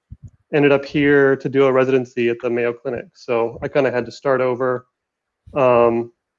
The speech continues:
you know, socially and academically, and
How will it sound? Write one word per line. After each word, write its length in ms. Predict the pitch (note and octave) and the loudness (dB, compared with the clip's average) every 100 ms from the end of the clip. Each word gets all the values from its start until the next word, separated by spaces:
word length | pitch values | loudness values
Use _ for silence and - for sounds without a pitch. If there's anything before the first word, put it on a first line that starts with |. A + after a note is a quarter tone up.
| _ - | _ -2
you 120 | E3+ | 2
know, 180 | C#3 B2 | 2 0
socially 480 | - D3 C#3 C3+ B2+ | 0 0 0 -2 0
and 100 | B2 | -2
academically, 680 | B2 B2 B2 A#2+ C3 B2 B2 _ _ _ _ - - _ - - | -4 -4 -4 -6 -8 -8 -8 _ _ _ _ -20 -20 _ -14 0
and 720 | C#3+ C3+ C3 B2+ B2+ B2+ B2 | 4 4 4 4 2 0 -6